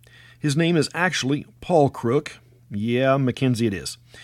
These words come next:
If you were taken in by the early editions of Pirates of the Caribbean, he played the pirate Ragetti, the wiry one who was always losing his wooden eye.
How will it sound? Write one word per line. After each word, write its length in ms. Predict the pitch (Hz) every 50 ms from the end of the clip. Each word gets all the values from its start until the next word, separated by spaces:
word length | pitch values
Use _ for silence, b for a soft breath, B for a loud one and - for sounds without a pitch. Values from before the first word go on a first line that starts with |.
| B B B B B B B B B B B B B
If 160 | - 120 107
you 100 | 165 190
were 140 | 208 190 160
taken 340 | 139 165 175 165 147 143 143
in 220 | 156 196 160 123
by 120 | 123 123 123
the 140 | 120 117
early 320 | 113 147 147 156 156 143 123
editions 500 | 110 104 131 147 139 - 139 127 107 117
of 140 | 117 113 -
Pirates 420 | - 131 135 135 123 123 113 -
of 120 | - 127
the 80 | 123 113
Caribbean, 680 | - - 139 127 117 113 113 143 156 156 139 151 170 - b b b b
he 140 | b 190 202
played 420 | - - - 180 185 208 190 170 147
the 60 | 143
pirate 460 | - - - - 156 156 156 143 -
Ragetti, 560 | 127 127 123 107 123 135 131 117 104 98 - - _ _ b b b b b b
the 120 | - 113
wiry 340 | 110 120 127 139 151 156 147
one 240 | 120 110 117 120 123
who 120 | 123 131
was 120 | 127 123 113 -
always 440 | - 156 170 170 151 147 131 -
losing 400 | 113 117 151 160 120 95 110 110
his 180 | 104 113 120 101
wooden 300 | 110 120 117 107 107 110
eye. 300 | 120 117 113 104 92